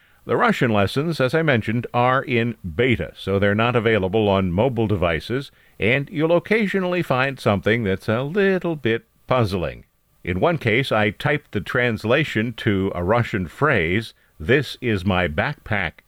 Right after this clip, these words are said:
Tim," and that was exactly the correct answer. Duolingo said I got it almost right.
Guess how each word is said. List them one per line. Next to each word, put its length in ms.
Tim," 400
and 800
that 200
was 200
exactly 720
the 200
correct 460
answer. 460
Duolingo 680
said 400
I 120
got 180
it 140
almost 460
right. 240